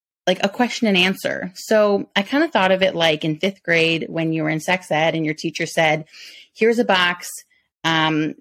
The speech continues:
you can write notes in it with questions for the teacher, and no one's gonna know it's you. I, you know, we're not gonna trace it back to your handwriting. Like,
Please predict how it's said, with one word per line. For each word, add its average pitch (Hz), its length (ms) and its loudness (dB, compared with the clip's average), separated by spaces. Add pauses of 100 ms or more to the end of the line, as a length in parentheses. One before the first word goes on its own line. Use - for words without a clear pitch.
you 180 200 -2
can 165 380 0
write 180 400 2
notes 190 480 0
in 190 180 0
it 185 220 2
with 180 160 0
questions 196 460 -2
for 208 100 -2
the 185 80 0
teacher, 180 720 -2
and 160 420 -2
no 180 200 0
one's 190 220 0
gonna 202 180 2
know 185 160 2
it's 180 180 -4
you. 170 420 0
I, 175 220 -2
you 160 220 -4
know, 156 320 -2
we're 160 100 -4
not 160 160 0
gonna 220 160 2
trace 202 320 0
it 233 140 0
back 196 240 0
to 262 80 0
your 262 100 2
handwriting. 220 720 2
Like, 190 240 0